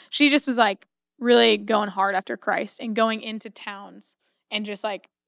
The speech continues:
walking door to door and introducing herself so that, like, we could go into these towns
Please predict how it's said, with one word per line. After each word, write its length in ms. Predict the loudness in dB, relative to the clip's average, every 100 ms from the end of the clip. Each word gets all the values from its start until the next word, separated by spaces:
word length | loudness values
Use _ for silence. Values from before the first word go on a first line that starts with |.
| _
walking 440 | -4 -4 -4 -8
door 180 | -10 -10
to 80 | -10
door 260 | -10 -10
and 120 | -10 -14
introducing 440 | -18 -18 -18 -18
herself 380 | -20 -16 -16 -16 _ _ _ _ _ _
so 120 | -6
that, 100 | -4
like, 200 | -2 -6 -12 -14
we 200 | -8 -8
could 160 | -8
go 140 | -6 -6
into 160 | -6
these 180 | -12 -14
towns 460 | -14 -14 -14 -18